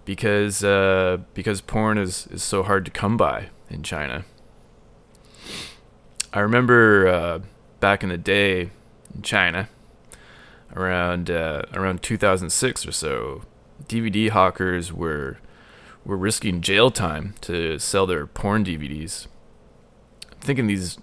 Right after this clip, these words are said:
these D V Ds, they gotta be, they gotta be good, you know? Every, uh, every time I walk by the entrance of the fake market with a couple friends, uh, an old lady wearing pajamas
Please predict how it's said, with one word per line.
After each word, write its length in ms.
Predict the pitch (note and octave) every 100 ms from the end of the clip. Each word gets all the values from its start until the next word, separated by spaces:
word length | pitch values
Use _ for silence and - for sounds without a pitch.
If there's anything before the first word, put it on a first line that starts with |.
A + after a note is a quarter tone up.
| -
these 180 | F#2+ E2
D 140 | B2
V 80 | A2+
Ds, 300 | G#2+ A#2+ E2+
they 120 | F2
gotta 240 | F2+ F#2+
be, 360 | F2+ F2 D#2 - - - - - - - - -
they 60 | A2
gotta 180 | C3+ A#3
be 120 | D#2
good, 540 | E2 G#2 D#3 D2+ D2+ -
you 140 | C#2+ F2
know? 220 | G2+ D3 - - - - - -
Every, 520 | F#2+ G#2+ G#2+ G#2 G2+
uh, 420 | G2 F#2+ F#2 F2+ F2
every 160 | F2+ G2
time 200 | G#2+ G2+
I 60 |
walk 260 | F#2+ F#2 -
by 220 | E2+ F2+
the 140 | F2+ F2+
entrance 640 | F#2 G2+ F#2+ - - - _ -
of 80 | -
the 80 |
fake 480 | E2 G#2 F#2+ F#2 - - -
market 500 | F2+ F#2+ G#2+ G#2 - - - - - - - - - -
with 100 | -
a 40 | -
couple 240 | G2+ G2+
friends, 600 | - G2+ G2+ G#2 - -
uh, 540 | - F#2 F#2 F2+ E2+ E2+ - -
an 100 | G2
old 320 | G#2 A2 A2 G2+
lady 520 | A2 A#2+ G#2 G2+ G2+ - -
wearing 260 | G2 G2
pajamas 720 | F#2+ G2 G2 A2+ F#2 F#2 -